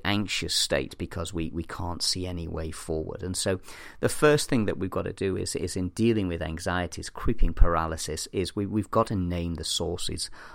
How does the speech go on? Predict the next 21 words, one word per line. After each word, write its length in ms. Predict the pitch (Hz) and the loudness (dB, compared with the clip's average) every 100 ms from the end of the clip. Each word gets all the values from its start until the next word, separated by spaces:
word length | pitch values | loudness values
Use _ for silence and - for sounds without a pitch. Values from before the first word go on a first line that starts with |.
| - | -4
of 160 | 82 78 | -2 2
our 160 | 78 | 2
anxiety. 760 | 80 78 73 73 73 76 - - - - - - - | 2 0 -2 -4 -4 -6 -8 -12 -16 -20 -18 -18 -6
Uh, 100 | 82 | -2
we've 220 | 85 92 | 0 0
got 180 | - 90 | 0 0
to 120 | - | 0
speak 680 | 82 - - - 113 107 - - | -2 2 4 4 2 -2 -4 -6
them 240 | 90 87 | 0 2
out 360 | 82 80 80 - - | 2 0 -2 -8 -14
for, 480 | - 92 90 87 - | -10 -6 -4 -6 -6
for 160 | 90 | -6
what 240 | 87 85 - - | -6 -6 -8 -6
they 140 | 85 | -4
are. 340 | 80 82 82 | -4 -4 -6
And 100 | 87 | -6
so 260 | 85 95 87 - - - - | -4 0 -2 -4 -16 -16 2
maybe 320 | 120 110 104 | 6 6 4
that's 340 | 98 98 - | 4 2 2
a, 140 | 101 90 | 0 -2
an 100 | 90 | -2